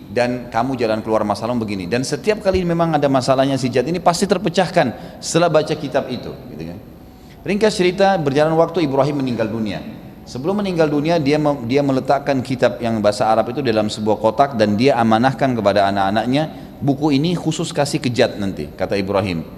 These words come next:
Meninggallah Ibrahim, si Jad tidak tahu, setelah dikuburkan sore hari anaknya bawa, anak Ibrahim bawakan buku itu kepada dia, "Ini bukunya.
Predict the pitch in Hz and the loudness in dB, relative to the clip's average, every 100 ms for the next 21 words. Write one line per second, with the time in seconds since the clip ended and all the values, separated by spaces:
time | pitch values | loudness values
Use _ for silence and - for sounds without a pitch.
0 | - - - - 98 135 160 151 131 113 | -18 -20 -20 -12 -2 0 2 2 2 2
1 | 113 117 165 151 117 151 151 113 104 131 | 2 2 -2 -2 0 0 2 2 2 4
2 | 156 156 117 107 113 110 117 147 143 117 | 2 0 -2 -2 -4 -2 -2 -2 -2 -2
3 | 110 113 127 143 113 117 131 117 107 110 | -2 0 0 0 -2 -2 -2 0 2 2
4 | - 110 113 107 117 131 107 107 120 107 | 0 0 0 0 0 2 2 2 0 -2
5 | 98 104 104 107 98 92 87 85 80 113 | -4 -4 -4 -4 0 0 -2 -6 -4 -4
6 | 95 92 92 71 | -4 -6 -6 -8